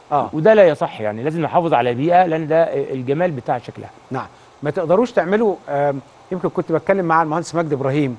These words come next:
Speaker 2: آه.
Speaker 1: مدير الري عندنا في
Speaker 2: في
Speaker 1: سوهاج،
Speaker 2: سوهاج،
Speaker 1: وهو
Speaker 2: آه.
Speaker 1: شخصية رجل فاضل يعني.
Speaker 2: بالظبط.
Speaker 1: فقال لي بنف-، عشان اتعمل عندنا ترعة.
Speaker 2: آه، بالظبط.
Speaker 1: اتبطنت
Speaker 2: بالظبط.
Speaker 1: ترعة. كنا بنتخانق عايزينها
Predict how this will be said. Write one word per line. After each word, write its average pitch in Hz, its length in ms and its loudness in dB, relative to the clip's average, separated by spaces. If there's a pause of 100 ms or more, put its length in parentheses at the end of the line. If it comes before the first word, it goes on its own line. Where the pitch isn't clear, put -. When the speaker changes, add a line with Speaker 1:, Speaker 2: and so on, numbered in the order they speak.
(140)
Speaker 2:
آه. 110 180 0 (180)
Speaker 1:
مدير 135 280 2
الري 156 320 4
عندنا 143 320 -2
في 127 300 -6
Speaker 2:
في 113 60 -10
Speaker 1:
سوهاج، 135 280 2
Speaker 2:
سوهاج، - 40 -6
Speaker 1:
وهو 131 240 -2
Speaker 2:
آه. 123 80 -4 (240)
Speaker 1:
شخصية 143 640 0
رجل 131 300 0
فاضل 120 360 0
يعني. 98 180 -6
Speaker 2:
بالظبط. 113 220 -10 (640)
Speaker 1:
فقال 190 220 4
لي 233 220 -2 (120)
بنف-، 151 340 -2 (760)
عشان 180 400 -2
اتعمل 196 280 2
عندنا 175 400 0
ترعة. 240 400 2 (180)
Speaker 2:
آه، 143 40 0
بالظبط. 143 260 -2
Speaker 1:
اتبطنت 233 560 0 (240)
Speaker 2:
بالظبط. 170 200 0
Speaker 1:
ترعة. 165 160 -2 (520)
كنا 247 160 4
بنتخانق 226 420 0
عايزينها 214 480 0